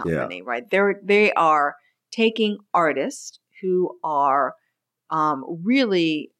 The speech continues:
Speaker 2: uh, homeless people, um, and also, um, military people that are, you know, struggling to survive, and
Speaker 1: Yeah.
Speaker 2: some obviously very down on their luck, that happen to be artistic human beings,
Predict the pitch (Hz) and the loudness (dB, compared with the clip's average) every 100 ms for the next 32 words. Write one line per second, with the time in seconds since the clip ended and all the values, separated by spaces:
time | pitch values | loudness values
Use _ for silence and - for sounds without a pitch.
0 | - 160 151 151 - 202 190 190 196 - | -14 -10 -6 -6 -8 -6 -4 -6 -8 -10
1 | 196 185 180 185 _ _ _ _ 147 151 | -10 -6 -8 -8 _ _ _ _ -6 -6
2 | - 156 - 170 165 139 131 - 120 104 | -6 -8 -6 -6 -6 -10 -12 -10 -8 -8
3 | - - 175 185 190 190 208 190 202 196 | -10 -12 -6 -6 -6 -8 -10 -10 -12 -12
4 | 170 175 139 104 147 _ - 160 135 127 | -12 -10 -8 -10 -14 _ -18 -14 -10 -10
5 | - _ _ _ - - 196 196 185 165 | -12 _ _ _ -6 0 0 0 -6 -8
6 | - 143 151 - - 117 _ - 160 147 | -10 -10 -8 -6 -8 -10 _ -12 -10 -6
7 | 135 131 - 135 135 - 147 160 147 143 | -8 -8 -6 -6 -8 -12 -8 -6 -6 -4
8 | 135 131 131 131 117 107 82 170 - _ | -4 -4 -6 -8 -12 -8 -8 -10 -14 _
9 | _ 214 226 339 370 294 196 170 170 190 | _ -10 -4 -4 -4 -6 -2 -4 -4 -10
10 | - 165 185 160 156 202 185 104 214 - | -14 -16 -14 -14 -8 -8 -8 -10 -18 -20